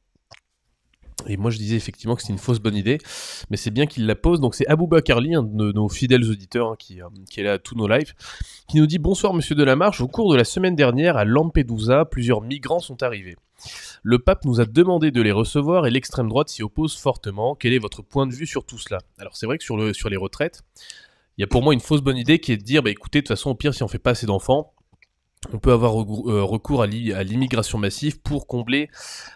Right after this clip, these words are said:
euh, le fait qu'on fasse pas d'enfants et, euh, sauver le système des retraites. » C'est une fausse bonne idée, mais quel est, toi, ton,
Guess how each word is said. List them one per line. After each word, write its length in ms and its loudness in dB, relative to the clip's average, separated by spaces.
euh, 240 0
le 400 -6
fait 160 -2
qu'on 120 -18
fasse 140 -10
pas 120 -6
d'enfants 360 -4
et, 200 -4
euh, 220 -8
sauver 240 -4
le 40 -2
système 320 -6
des 60 0
retraites. » 360 -4
C'est 260 -12
une 80 -12
fausse 200 -2
bonne 160 -2
idée, 200 0
mais 100 0
quel 180 -2
est, 120 -4
toi, 280 -2
ton, 640 -6